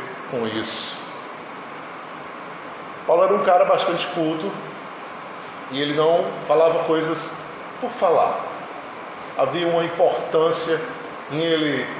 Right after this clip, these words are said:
fazer a sua autoapresentação. Mas logo em seguida, o curioso é que ele diz que tudo isso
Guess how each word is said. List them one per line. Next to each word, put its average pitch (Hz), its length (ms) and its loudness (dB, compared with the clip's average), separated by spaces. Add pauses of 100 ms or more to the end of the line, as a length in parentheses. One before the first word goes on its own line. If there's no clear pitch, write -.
(180)
fazer 175 340 6
a 180 60 4
sua 180 260 4
autoapresentação. 180 1300 6 (720)
Mas 262 240 6
logo 277 320 8
em 240 80 6
seguida, 220 640 4
o 202 120 4
curioso 233 920 6 (500)
é 156 60 -2
que - 180 0
ele 233 720 4
diz 269 480 2
que 247 120 0 (120)
tudo 349 400 6
isso 240 420 2